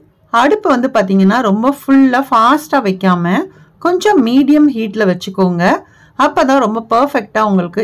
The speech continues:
இட்லி வெந்து வரும். அதே மாதிரி ஒரு ஏழுல இருந்து எட்டே எட்டு நிமிஷத்துல உங்களுக்கு சூப்பரா வந்து இட்லி வெந்துரும். So, க-, உங்களுக்கு தெரியல அப்படின்னா நீங்க டைமை கூட நீங்க பார்த்துக்கோங்க. இப்போ ஒரு மூடி போட்டு வச்சிருவோம். So, கரெக்டா ஏழுல இருந்து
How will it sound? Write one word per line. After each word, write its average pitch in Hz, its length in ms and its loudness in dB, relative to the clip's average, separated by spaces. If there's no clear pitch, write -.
இட்லி 214 280 -6
வெந்து 202 300 2
வரும். 196 260 0
அதே 277 160 2
மாதிரி 202 260 -2
ஒரு 196 120 2
ஏழுல 285 260 2
இருந்து 185 200 0
எட்டே 240 220 -2
எட்டு 196 160 -4
நிமிஷத்துல 190 520 0
உங்களுக்கு 180 380 -6
சூப்பரா 220 500 0
வந்து 180 200 -2
இட்லி 233 260 -2
வெந்துரும். 190 380 2
So, 269 140 -2
க-, 220 140 0
உங்களுக்கு 220 260 -2
தெரியல 269 380 2
அப்படின்னா 214 280 0
நீங்க 202 160 -2
டைமை 311 360 2
கூட 220 200 -2
நீங்க 202 180 0
பார்த்துக்கோங்க. 190 540 -2
இப்போ 196 200 -4
ஒரு 202 160 0
மூடி 247 260 -4
போட்டு 196 300 -2
வச்சிருவோம். 185 580 -2
So, 294 80 0
கரெக்டா 294 340 0
ஏழுல 226 240 -2
இருந்து 247 200 -2